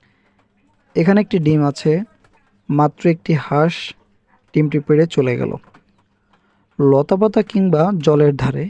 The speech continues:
এভাবে অনেক সময় ডিম পাওয়া যায়। চিন্তা করেছেন? সেই শৈশব,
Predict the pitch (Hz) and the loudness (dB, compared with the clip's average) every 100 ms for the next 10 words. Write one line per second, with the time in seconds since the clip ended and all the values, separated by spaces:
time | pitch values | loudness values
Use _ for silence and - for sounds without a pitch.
0 | - 170 147 156 156 147 151 - 160 147 | -6 -2 0 2 2 0 -4 -4 -2 -2
1 | 214 151 143 147 - 113 120 - - _ | -4 -2 -2 0 -2 -2 -2 -8 -10 _
2 | _ _ _ _ _ _ _ _ _ - | _ _ _ _ _ _ _ _ _ -4
3 | 180 165 156 160 156 - 160 135 _ - | -2 0 0 2 0 0 -4 -4 _ -18
4 | - 160 156 143 139 131 - 139 | -4 0 0 0 -2 -4 -4 -8